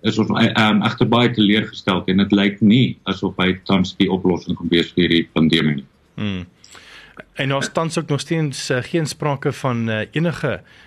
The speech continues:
Speaker 2: eh, farmaseutiese maatskappy wat al baie naby is aan 'n, aan 'n vaksine nie, nê?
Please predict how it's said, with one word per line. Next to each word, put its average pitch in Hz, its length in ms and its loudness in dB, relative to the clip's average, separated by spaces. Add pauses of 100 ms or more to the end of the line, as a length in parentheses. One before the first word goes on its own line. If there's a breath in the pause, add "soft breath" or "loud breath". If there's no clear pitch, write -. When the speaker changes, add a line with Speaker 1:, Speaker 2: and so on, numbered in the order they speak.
(140 soft breath)
Speaker 2:
eh, 98 440 -4
farmaseutiese 123 540 -6
maatskappy 113 460 -4
wat 104 180 -6
al 98 100 -2
baie 107 220 -2
naby 117 360 -2
is 101 220 -8
aan 101 140 -8
'n, 92 180 -8 (440 soft breath)
aan 104 140 -4
'n 98 80 -4
vaksine 98 480 -6
nie, 85 160 -8
nê? 95 260 -8